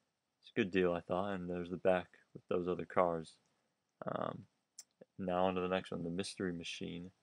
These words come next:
Scooby-Doo van, <clears throat> and, uh, it's from this year, and I got it on eBay from the same guy, two ninety-nine, free shipping, same price.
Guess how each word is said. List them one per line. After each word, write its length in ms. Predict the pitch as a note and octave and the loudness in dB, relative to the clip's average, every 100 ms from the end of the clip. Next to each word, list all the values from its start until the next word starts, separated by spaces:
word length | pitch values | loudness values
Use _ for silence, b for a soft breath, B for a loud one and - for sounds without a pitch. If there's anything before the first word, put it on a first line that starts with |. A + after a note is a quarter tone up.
| _ _ _ _ _ _ _ _ - | _ _ _ _ _ _ _ _ -8
Scooby-Doo 720 | - D3 A#2+ G#2 G#2 G#2 A#2 B B B - - | 2 6 8 8 8 4 -2 B B B -14 -6
van, 460 | E2+ F2 F2 F#2+ G#2 | -2 0 0 -4 -10
<clears throat> 100 | - | -2
and, 840 | - - - - G2+ - G2 F2 E2 | 4 6 6 4 2 0 -2 0 0
uh, 140 | D#2 - _ _ _ _ _ _ - - | -2 -8 _ _ _ _ _ _ -10 -4
it's 80 | - | 0
from 180 | G2 | 4
this 220 | G2 A2 A#2 | 4 4 2
year, 280 | A2 E2+ - _ _ _ - | 2 0 -6 _ _ _ -6
and 260 | F#2+ F2 D#2+ | -2 -2 0
I 180 | E2+ E2+ | 0 2
got 280 | F#2 F2+ | 6 8
it 100 | A2 | 12
on 160 | A#2 F2+ | 12 12
eBay 240 | F#2 G2+ | 10 6
from 240 | A2 F#2 F#2 | 4 0 0
the 80 | F#2+ | 0
same 220 | - G#2 | -2 0
guy, 200 | D3 D#3 - - | -2 -2 -6 -8
two 80 | F2 | -2
ninety-nine, 440 | F2+ F#2 A2 G#2 - | -2 0 -2 -6 -8
free 120 | - G2+ | -10 -8
shipping, 260 | G#2+ - - | -8 -8 -2
same 220 | G2+ F#2 | -2 4
price. 220 | A2+ | 4